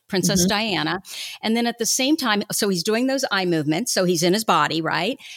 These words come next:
Speaker 1: And then he's also tapping. He's tapping his shoulders to kind of just keep himself in his body. I just found it fascinating to watch.
Speaker 2: It is. It is so amazing, like, how our, I mean, the, the body, the body does keep the score, <laughs> as,
Speaker 1: Mm-hmm.
Speaker 2: as Doctor Van der Kolk says.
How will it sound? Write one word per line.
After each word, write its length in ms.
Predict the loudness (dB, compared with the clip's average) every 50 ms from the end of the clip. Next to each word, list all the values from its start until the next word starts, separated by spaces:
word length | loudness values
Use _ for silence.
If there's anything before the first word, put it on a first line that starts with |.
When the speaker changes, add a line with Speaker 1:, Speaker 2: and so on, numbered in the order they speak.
| -6 _
Speaker 1:
And 100 | 4 6
then 80 | 6 6
he's 160 | 6 6 4
also 240 | 2 0 2 0 -2
tapping. 480 | -2 -2 -4 -4 -4 -4 -4 -6 -6 -8
He's 220 | -8 -6 -6 -4
tapping 320 | -4 -4 -4 -4 -4 -4
his 100 | -4 -2
shoulders 540 | -4 -4 -4 -4 -4 -4 -6 -10 -10 -10 -10
to 140 | -8 -8 -8
kind 220 | -4 -2 -2 -2
of 60 | -2 -2
just 220 | -2 -4 -6 -4
keep 160 | -6 -8 -8
himself 400 | -8 -8 -6 -4 -6 -6 -4 -4
in 80 | -4 -4
his 100 | -4 -4
body. 340 | -6 -4 -4 -4 -4 -2 -2
I 120 | -2 -2
just 200 | -2 -4 -6 -4
found 220 | -2 0 0 0
it 80 | -2 -4 -6 -4
fascinating 580 | -2 -2 -2 -2 0 0 0 -2 -2 -4 -8 -6
to 120 | -6 -6
watch. 540 | -6 -6 -6 -8 -8 -8 -10 -10 -10 -10 -12 _ _ -14 -12 -12 -12 -12 -16 0 _
Speaker 2:
It 160 | 2 4 6
is. 380 | 6 6 6 6 6 4 4 2
It 160 | 0 2 4
is 200 | 4 4 4 4
so 220 | 2 4 2 2
amazing, 400 | 2 0 0 2 2 2 0 0
like, 220 | 2 2 2 0 0
how 400 | -2 0 2 4 4 4 4 2
our, 420 | 2 2 2 2 2 0 -2 -4 -6 -12 _ -12
I 180 | -10 -10 -8
mean, 340 | -6 -4 -4 -4 -4 -6 -8 -10 -12
the, 400 | -10 -6 -4 -2 -2 -2 -4 -4
the 120 | -4 -4 -4
body, 440 | -4 -4 -4 -2 -2 -2 -2 -4 -4
the 140 | -4 -6
body 320 | -6 -2 -2 0 0 0 0
does 220 | 2 0 0 0
keep 240 | 2 0 0 2 2
the 100 | 0 2
score, 500 | 2 2 2 2 4 4 6 6 6 4
<laughs> 40 | 4
as, 560 | 2 0 0 0 0 2 2 2 2 2 2
Speaker 1:
Mm-hmm. 400 | 2 2 2 2 2 2 2 2
Speaker 2:
as 240 | 0 0 -2 -2 0
Doctor 320 | 0 0 0 0 0 -4 -2
Van 200 | -2 -2 -4 -4
der 80 | -4
Kolk 260 | -4 -4 -6 -6 -4
says. 360 | -4 -4 -2 -2 -2 -4 -4